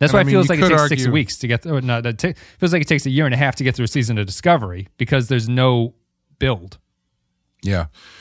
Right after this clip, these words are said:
Speaker 2: You could argue that the world building they're doing for this season is just the fact that s-, different people are showing up, and you get, like, a offhand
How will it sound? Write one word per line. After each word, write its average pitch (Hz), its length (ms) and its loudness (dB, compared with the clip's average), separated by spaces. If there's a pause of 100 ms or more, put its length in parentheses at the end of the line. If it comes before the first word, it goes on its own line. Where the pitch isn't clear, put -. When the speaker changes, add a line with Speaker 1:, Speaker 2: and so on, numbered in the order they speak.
(200)
Speaker 2:
You 156 100 -2
could 214 220 2
argue 147 320 0
that 120 180 -2
the 120 100 -4
world 117 360 0
building 107 320 -2
they're 95 100 -6
doing 98 320 -6
for - 140 -12
this 90 160 -8
season 90 520 -8
is 92 720 -6 (480)
just 101 320 -6
the 107 60 -8
fact - 460 -4
that 92 140 -8 (260)
s-, - 120 -10
different 107 400 -6
people 110 320 -2
are 82 60 -4
showing 95 420 -4
up, 104 200 -2 (340)
and 98 120 -6
you 98 80 -4
get, 95 200 -6
like, 95 260 -6
a 87 300 -6 (760)
offhand 98 680 -2